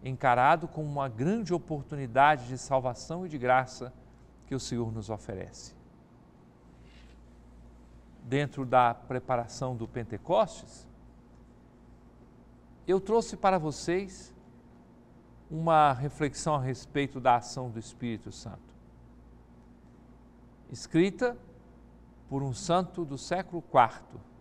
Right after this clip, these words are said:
São Cirilo de Jerusalém. Eu quero ler alguns trechos e comentar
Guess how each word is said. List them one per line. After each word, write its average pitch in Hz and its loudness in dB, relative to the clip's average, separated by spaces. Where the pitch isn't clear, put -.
São 127 -12
Cirilo 135 -4
de 107 -10
Jerusalém. 107 -6
Eu 131 -10
quero 156 4
ler 165 4
alguns 143 -2
trechos 226 -4
e 185 -10
comentar 156 0